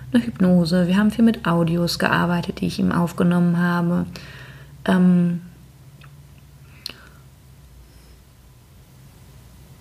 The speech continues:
ja, und jetzt habe ich gerade den Faden verloren, weil ich so, da kam gerade so ein Gefühl hoch, eine Erinnerung. Ähm, und als, genau, als wir uns dann beim letzten Termin gesehen haben, war es so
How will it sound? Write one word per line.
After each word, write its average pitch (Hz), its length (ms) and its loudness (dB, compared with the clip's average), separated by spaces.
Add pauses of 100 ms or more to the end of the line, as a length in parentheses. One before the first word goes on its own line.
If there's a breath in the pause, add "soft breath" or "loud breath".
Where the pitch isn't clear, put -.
(220)
ja, 165 220 -2 (340)
und 175 160 4
jetzt 170 140 -4
habe 170 80 -2
ich 165 80 -8
gerade - 160 -4
den 165 40 -2
Faden 190 260 0
verloren, 202 320 0
weil 180 80 0
ich 170 80 -2
so, 180 340 0
da 170 80 -4
kam 175 160 0
gerade 175 140 0
so 185 80 0
ein 175 60 4
Gefühl 185 420 2
hoch, 165 240 2
eine 156 160 -2
Erinnerung. 180 540 2 (920 loud breath)
Ähm, 190 500 4 (200)
und 190 280 -2
als, 254 180 -2
genau, 269 240 2
als 185 220 0
wir 214 60 2
uns 202 140 2
dann 202 120 2
beim 196 140 4
letzten 214 320 0
Termin 202 340 4
gesehen 175 560 0
haben, 226 360 2 (120)
war 185 160 -2
es 185 140 -2
so 185 440 0